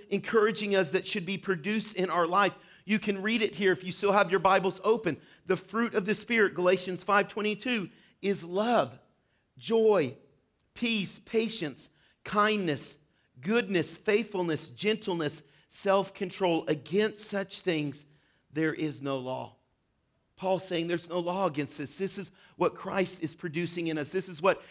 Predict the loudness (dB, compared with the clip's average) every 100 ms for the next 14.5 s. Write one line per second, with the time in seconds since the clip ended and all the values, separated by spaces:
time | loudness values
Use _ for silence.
0 | -6 -2 -2 -2 -4 0 2 2 -2 -4
1 | -4 -2 -2 -4 -2 -2 -4 -2 0 0
2 | 0 2 2 0 -6 -6 -4 -4 -4 -8
3 | -10 -12 -16 _ _ _ _ _ _ _
4 | _ _ _ -2 0 2 0 -4 -2 -2
5 | 2 2 0 -2 -4 -2 2 2 2 -2
6 | -2 -6 -6 -8 -10 -6 -6 -6 -12 -10
7 | -14 -10 -2 -2 -2 -6 -6 -6 -2 0
8 | 0 -4 _ -10 -4 0 4 4 4 4
9 | 0 0 -4 -6 -6 -10 -10 -10 -10 -12
10 | -18 _ _ _ _ 4 4 6 4 2
11 | 2 2 4 2 2 -4 -4 -2 -2 -4
12 | -4 -4 0 -2 -2 -4 0 2 2 0
13 | -2 -4 -8 -10 -6 -6 -6 -8 -10 -8
14 | -8 -8 -14 -16 -20